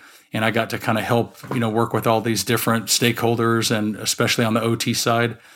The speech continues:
and, and some really great people, like, pulling together, you know, all the initiatives and organizing it all. And then I went from there, uh, followed th-, th-, that gentleman back to Marathon Petroleum, uh, where I was kind of in an acting ciso role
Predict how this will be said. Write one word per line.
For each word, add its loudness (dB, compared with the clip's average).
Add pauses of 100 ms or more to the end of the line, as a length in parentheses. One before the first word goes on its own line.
(200)
and, -2
and -2
some -2
really 0
great -2
people, -2
like, -6
pulling 0
together, 0
you -2
know, -2
all 0
the -4 (160)
initiatives 0
and -2
organizing -2
it -4
all. -4 (420)
And -2
then 2
I 4
went 0
from 2
there, 2
uh, -6
followed 0
th-, -8
th-, -2
that -2
gentleman 0 (100)
back 0
to -2
Marathon 0
Petroleum, 0 (480)
uh, -4
where 0
I 2
was 0
kind 0
of -2
in 0
an 0
acting 0
ciso 0
role 0